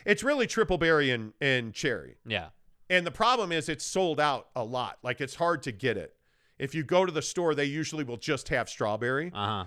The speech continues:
Speaker 1: So the other night we went to the, the new Harmons down the road from us, and they had all kinds of cherry triple zero
Speaker 2: And by
Speaker 1: yogurt.
Speaker 2: the way, that new Harmons is beautiful.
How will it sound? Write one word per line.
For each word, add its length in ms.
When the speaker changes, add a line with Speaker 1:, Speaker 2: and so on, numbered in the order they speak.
Speaker 1:
So 180
the 160
other 140
night 180
we 100
went 200
to 100
the, 320
the 160
new 200
Harmons 480
down 180
the 60
road 260
from 160
us, 420
and 440
they 220
had 260
all 160
kinds 340
of 80
cherry 300
triple 680
zero 200
Speaker 2:
And 60
by 140
Speaker 1:
yogurt. 140
Speaker 2:
the 40
way, 120
that 180
new 140
Harmons 400
is 160
beautiful. 580